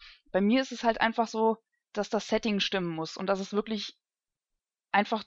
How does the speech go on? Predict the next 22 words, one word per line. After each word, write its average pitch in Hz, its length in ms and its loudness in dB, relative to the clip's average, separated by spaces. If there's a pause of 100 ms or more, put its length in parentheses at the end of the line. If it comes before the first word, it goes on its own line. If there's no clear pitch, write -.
(160)
zu - 240 -8
dieser, 220 600 6
zu - 120 -8
dieser 208 320 0
Welt, 240 320 2 (160)
die 220 100 -6
es 214 100 -6
schon 202 220 0
gibt, - 380 -6 (480)
da 208 100 4
darf 214 180 2
es - 80 -8
keine 214 220 2
inkonsequenten, 196 1080 0 (140)
äh, 196 260 2
Sachen 196 300 0
geben 180 240 -2
oder, 185 320 2
oder 185 240 2
keine 196 420 4
inkonsistenten 196 880 0
Sachen. 175 320 0